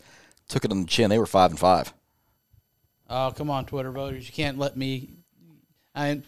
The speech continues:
Speaker 2: yeah, they had, they had, you had mercy on them last week. They had mercy on me this week.
Speaker 1: I, I guess so. I guess so. But, uh, I've got a three-game lead at thirty-three and fifteen.
Speaker 2: I can see you from here, but yeah, I'm still looking at
Speaker 1: Well,
Speaker 2: the
Speaker 1: you,
Speaker 2: wrong
Speaker 1: you,
Speaker 2: side of
Speaker 1: you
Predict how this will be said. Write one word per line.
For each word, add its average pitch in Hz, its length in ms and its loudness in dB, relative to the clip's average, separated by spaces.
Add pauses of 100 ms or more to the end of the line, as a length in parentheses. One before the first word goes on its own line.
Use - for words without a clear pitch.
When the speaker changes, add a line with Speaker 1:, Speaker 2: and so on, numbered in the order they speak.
(200)
Speaker 2:
yeah, 180 180 6
they 196 200 0
had, 185 440 -2 (120)
they 185 180 6
had, 180 240 4
you 190 180 4
had 175 140 2
mercy 175 340 0
on 165 120 2
them 170 360 2
last 175 300 6
week. 170 120 -2
They 160 200 6
had 156 220 4
mercy 175 300 -2
on 143 100 -4
me 143 100 0
this 131 240 -4
week. 90 100 -2
Speaker 1:
I, 82 180 2
I - 40 4
guess 92 200 2
so. 95 440 6
I 92 120 -6
guess 87 180 -2
so. 87 260 0
But, - 300 -8
uh, 82 120 2 (520)
I've 87 140 -2
got 104 140 6
a 104 40 4
three-game 104 520 0
lead 90 300 0 (300)
at 90 220 -2
thirty-three 101 720 0
and 90 120 -2
fifteen. 87 600 -2 (1300)
Speaker 2:
I 196 80 -2
can 190 100 -6
see 190 140 2
you 165 120 2
from 135 180 -4
here, 139 160 -2
but 131 120 -8
yeah, 139 160 2
I'm 147 160 -2
still 147 340 -2
looking 131 300 -4
at 123 220 -6
Speaker 1:
Well, 101 240 8
Speaker 2:
the 101 80 -2
Speaker 1:
you, 117 60 2
Speaker 2:
wrong 123 80 4
Speaker 1:
you, 107 100 -4
Speaker 2:
side 135 160 0
of 120 100 -4
Speaker 1:
you 165 100 2